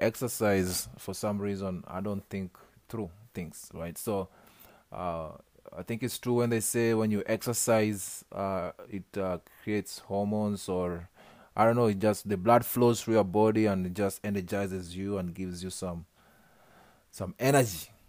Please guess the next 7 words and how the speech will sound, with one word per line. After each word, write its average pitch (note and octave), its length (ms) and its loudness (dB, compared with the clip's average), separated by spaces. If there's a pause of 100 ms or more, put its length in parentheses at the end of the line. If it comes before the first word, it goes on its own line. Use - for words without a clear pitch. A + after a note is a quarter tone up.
(140)
to - 80 -12
do F#2 240 -4
things, F#2 360 -8
right? E2 200 -8
So, F2+ 380 -4 (1040)
uh, G2+ 580 2
yeah, A2+ 300 4